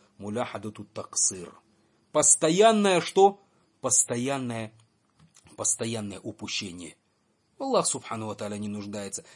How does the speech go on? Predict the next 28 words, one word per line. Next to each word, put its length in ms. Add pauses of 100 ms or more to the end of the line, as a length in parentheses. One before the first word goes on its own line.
И 100
поэтому 440
после 320
великого 540
столпа 540
ислама, 540
после 300
поклонения, 640 (500)
что 220
ты 140
говоришь, 460
о 60
брат? 380 (520)
Что 200
ты 120
говоришь 400
первое, 300
когда 220
ты 120
заканчиваешь 520
молитву? 420 (520)
Ты 100
говоришь 420
три 220
раза 300
«Астагфирула, 920
астагфирула, 800
астагфирула». 640